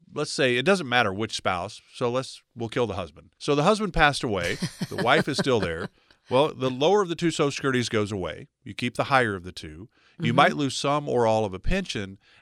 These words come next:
Speaker 1: and then the government says, "Hey, boy, congratulations, you were married forty, fifty years. So the year of the spouse passing, we're gonna let you file your, your taxes as a married couple, joint.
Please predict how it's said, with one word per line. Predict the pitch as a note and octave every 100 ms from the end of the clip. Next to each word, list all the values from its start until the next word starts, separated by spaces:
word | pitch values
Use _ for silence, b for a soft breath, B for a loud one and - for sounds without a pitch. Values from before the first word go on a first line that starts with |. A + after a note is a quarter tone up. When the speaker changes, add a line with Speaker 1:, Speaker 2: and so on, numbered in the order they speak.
| -
Speaker 1:
and | C3
then | E3
the | D#3+
government | C#3+ D#3 C#3+
says, | C#3 B2+
"Hey, | D3 C3+ - _ _
boy, | D3 C3
congratulations, | A#2+ C3+ C#3 B2+ B2+ B2 G#2+
you | A2+
were |
married | A2+ A#2+ A2
forty, | - A#2 A#2
fifty | G#2+ A#2+ -
years. | G2 B2+ B2 G#2 G2+ b b b
So | - C#3 C3+
the | A#2 B2
year | B2+ E3 E3+
of | B2+
the | A2 A2 _ _ _
spouse | - - A#2+ A2
passing, | - D3+ D3 - G#2+
we're | C3
gonna | B2+
let | A2+ G#2+
you | G#2
file | - A2 A2
your, | G#2 G2 G2
your | G2+
taxes | F#2 - G2+ - F#2+ D#2+
as | F#2+
a | F#2
married | G2 G2 E2 -
couple, | C3+ B2+ F2+
joint. | F2+ G2 A2+ F#2+